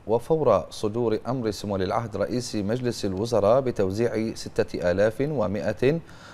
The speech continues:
وثمانية وعشرين خدمة إسكانية، قامت الوزارة بإعداد الجدول الزمني للتوزيع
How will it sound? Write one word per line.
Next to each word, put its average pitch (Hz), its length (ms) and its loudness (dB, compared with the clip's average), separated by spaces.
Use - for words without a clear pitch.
وثمانية 95 680 2
وعشرين 107 520 2
خدمة 107 640 0
إسكانية، 113 600 2
قامت 170 300 6
الوزارة 120 540 4
بإعداد 113 460 2
الجدول 110 460 2
الزمني 95 500 -2
للتوزيع 107 500 0